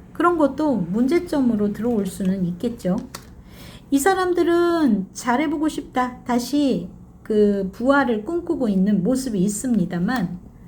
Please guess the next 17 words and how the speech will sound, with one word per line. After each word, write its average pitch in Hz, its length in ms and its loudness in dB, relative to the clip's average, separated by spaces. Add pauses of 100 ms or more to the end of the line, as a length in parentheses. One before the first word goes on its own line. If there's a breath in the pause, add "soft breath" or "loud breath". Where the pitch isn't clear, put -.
(280 loud breath)
솔직히 440 540 -2
좀 175 360 0
어려울 233 380 0
거라고 170 360 -4
봐요. 160 300 -14 (840 loud breath)
완제 330 360 4
오 240 260 2
번입니다. 247 640 0 (200)
이거는 285 800 0 (1200)
점점 339 600 4
더 311 440 0 (540)
경쟁 277 600 2
안으로 214 440 0
들어가게 311 500 -4
될 185 180 -4
거다라는 175 600 -2
거예요. - 360 -8